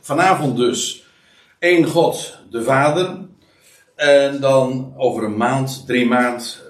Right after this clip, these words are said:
willen we naden-, nadenken over het woord dat vlees werd. Zoals we dat, eh, beschreven vinden in Johannes één. En dan in zeven, op zeven april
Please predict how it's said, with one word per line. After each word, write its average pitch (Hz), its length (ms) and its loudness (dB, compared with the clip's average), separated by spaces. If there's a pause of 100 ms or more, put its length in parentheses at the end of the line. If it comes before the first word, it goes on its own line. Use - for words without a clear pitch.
willen 113 260 -2
we 104 360 -4 (240)
naden-, 117 600 -2
nadenken 113 520 -2
over 104 280 -6
het 110 220 -10
woord 156 460 0
dat 127 400 -4
vlees 170 460 -4
werd. 90 440 -8 (600)
Zoals 104 280 -10
we 98 100 -10
dat, 98 320 -4
eh, 92 260 -12
beschreven 120 440 -2
vinden 110 280 -2
in 110 120 -8
Johannes - 580 -8
één. 123 440 -6 (600)
En 143 120 -2
dan 135 280 0
in 110 400 -6
zeven, 170 680 -2
op - 180 -10
zeven 156 300 0
april 170 600 0